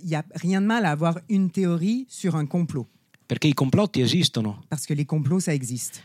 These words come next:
Speaker 2: Mentre l'anticospirazionismo, diciamo, liberale, pseudo-illuminista è arrivato a negare che esistano complotti.
Speaker 1: Alors, euh, même si, euh,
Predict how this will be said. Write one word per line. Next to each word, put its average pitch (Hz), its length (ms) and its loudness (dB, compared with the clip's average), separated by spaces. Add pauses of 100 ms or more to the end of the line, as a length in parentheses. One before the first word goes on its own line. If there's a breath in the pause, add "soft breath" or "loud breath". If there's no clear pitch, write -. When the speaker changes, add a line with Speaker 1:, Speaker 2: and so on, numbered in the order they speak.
Speaker 2:
Mentre 170 460 2
l'anticospirazionismo, 143 1400 0
diciamo, 139 380 -2
liberale, 131 720 -4
pseudo-illuminista 135 1200 0 (480 soft breath)
è 139 140 -2
arrivato 151 560 2
a 127 80 0
negare 160 720 -2
che 139 140 -2
esistano 127 600 -2
complotti. 131 680 -4 (480 loud breath)
Speaker 1:
Alors, 170 300 2
euh, 170 300 -4
même 196 420 2
si, 202 500 -2
euh, 143 380 -2